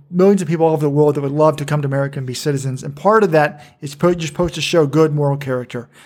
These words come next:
I don't know how being a doping chief, cheat is, shows good mo-, moral character. I would have never given this guy citizenship. It's great that he loves America. It's great that he wants his kids to be raised here. But I'm sorry. To me, that's a disqualifier when we've got so many other people that want to be here.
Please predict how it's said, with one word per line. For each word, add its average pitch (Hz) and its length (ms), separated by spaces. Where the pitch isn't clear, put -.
I 156 140
don't 180 80
know 180 100
how 165 200
being 170 200
a 147 80
doping 156 480
chief, 131 340
cheat 151 340
is, 156 120
shows 151 380
good 147 260
mo-, 160 140
moral 151 240
character. 143 360
I 147 120
would 151 120
have 131 80
never 185 280
given 165 240
this 147 120
guy 139 140
citizenship. 139 720
It's 143 120
great 180 220
that 170 80
he 156 80
loves 151 220
America. 147 380
It's 147 140
great 165 200
that 147 100
he 139 60
wants 143 220
his 143 100
kids 147 200
to 139 80
be 139 80
raised 143 280
here. 131 160
But 147 120
I'm 147 80
sorry. 143 440
To - 80
me, 180 120
that's 165 180
a 147 60
disqualifier 147 760
when 147 80
we've 143 100
got 156 140
so 156 160
many 151 140
other 147 140
people 139 200
that 139 80
want 139 140
to 131 60
be 151 160
here. 139 220